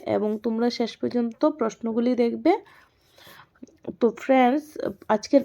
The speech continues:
প্রথম প্রশ্ন, শিশুদের প্রক্ষোভ হলো প্রকাশিত হঠাৎ ক্ষণস্থায়ী না এগুলি সবগুলি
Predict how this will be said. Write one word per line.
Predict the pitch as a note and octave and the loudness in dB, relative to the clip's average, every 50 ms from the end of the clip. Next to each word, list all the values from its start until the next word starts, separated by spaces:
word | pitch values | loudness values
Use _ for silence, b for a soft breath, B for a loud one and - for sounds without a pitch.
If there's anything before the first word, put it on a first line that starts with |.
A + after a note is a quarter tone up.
| - - | 4 4
প্রথম | A#3 G#3 G3+ - C4 C4+ C4 | 4 4 4 4 2 0 2
প্রশ্ন, | - D4 C#4+ C#4 C#4 - A#3+ A#3 A#3+ C#4 | 4 6 4 4 4 2 0 0 0 0
শিশুদের | C#4 - - - A#3 - - C#4 B3+ C#4+ D4 C#4 C#4+ - | -2 -2 -4 -4 -2 0 0 2 4 6 4 4 4 2
প্রক্ষোভ | A#3+ G#3+ G#3 G3+ - - - C4 B3+ C4 A#3+ | 2 4 4 2 0 0 4 6 6 6 4
হলো | - - A3+ G#3 G3+ G3 A3 C#4 E4 - _ b b b b b b b b _ _ - | 2 0 2 4 4 4 4 2 0 -4 _ b b b b b b b b _ _ 2
প্রকাশিত | A3+ G#3 G3+ - A3+ A3+ - - C#4 C#4 D4 D4 C#4 | 4 4 6 4 4 4 4 0 2 4 4 4 4
হঠাৎ | - A3+ G3 F#3+ B3+ A#3+ C4 C#4 C4+ - - - - _ | 6 4 2 4 4 4 4 2 0 -4 -14 -20 -20 _
ক্ষণস্থায়ী | - - - A3 G#3+ A3 A3 - - - C4+ C#4+ D4 | -10 -4 -2 0 0 0 -2 -2 0 2 2 4 4
না | C#4 C4 B3+ | 4 2 2
এগুলি | B3+ B3+ A3+ G#3+ A#3+ C4 F4 F4+ F4+ - | 2 2 0 0 4 4 4 4 4 0
সবগুলি | - A#3 G#3 G3 - - A#3 A#3+ D#4 | -4 -4 -4 -4 -4 -2 4 6 6